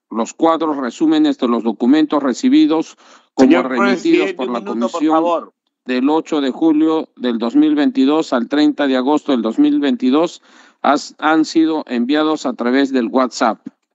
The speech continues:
Speaker 1: Estación de informes. ¿Estaba solicitando el uso de la palabra algún congresista?
Speaker 2: Sí, Morante. Usted pide que encendamos la cámara. En mi caso, yo como trabajo esas cosas solo,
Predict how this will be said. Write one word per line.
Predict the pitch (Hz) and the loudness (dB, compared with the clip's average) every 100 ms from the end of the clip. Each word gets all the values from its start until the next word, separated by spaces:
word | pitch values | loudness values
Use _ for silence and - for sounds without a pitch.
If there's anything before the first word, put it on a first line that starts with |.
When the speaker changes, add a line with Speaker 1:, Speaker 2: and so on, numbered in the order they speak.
| _ _ _ _ _ _ _ _ | _ _ _ _ _ _ _ _
Speaker 1:
Estación | 123 113 120 120 156 151 | -6 -4 -6 0 0 2
de | 147 | 2
informes. | 135 170 151 110 95 101 - _ _ _ _ _ _ _ _ _ _ _ _ _ _ _ _ - | 0 0 0 0 -6 -10 -20 _ _ _ _ _ _ _ _ _ _ _ _ _ _ _ _ -16
¿Estaba | 214 123 123 170 170 | -4 -4 0 0 0
solicitando | 156 139 131 139 160 165 156 | 0 -2 0 0 -2 0 0
el | 156 | 0
uso | 156 | 0
de | 147 | -2
la | |
palabra | 131 147 151 143 | 0 0 0 0
algún | 143 151 | -2 -4
congresista? | 143 139 127 156 143 170 202 - _ _ _ _ _ _ - | -4 -4 -2 -2 -2 -2 -4 -8 _ _ _ _ _ _ -10
Speaker 2:
Sí, | 180 170 143 | -4 -2 0
Morante. | 147 165 156 123 113 85 _ _ _ _ - | 0 0 0 0 -2 -4 _ _ _ _ -4
Usted | 123 117 170 | -4 -2 -2
pide | 175 175 175 165 | 0 0 0 -4
que | 156 | -10
encendamos | 123 131 143 160 156 | -10 -8 -6 -4 -2
la | 135 | -2
cámara. | 156 139 107 98 82 _ _ _ _ _ | -2 -2 -4 -8 -10 _ _ _ _ _
En | 110 120 | -6 -4
mi | 127 | -6
caso, | - 160 160 _ - 165 156 - _ _ _ - | 0 0 0 _ -8 -6 -6 -10 _ _ _ -6
yo | 127 | -4
como | 135 143 143 | -2 -4 -2
trabajo | 139 139 - 160 | 0 2 0 -4
esas | 143 143 | -12 -12
cosas | - 143 151 147 | -10 -8 -6 -4
solo, | 196 165 170 | -2 0 0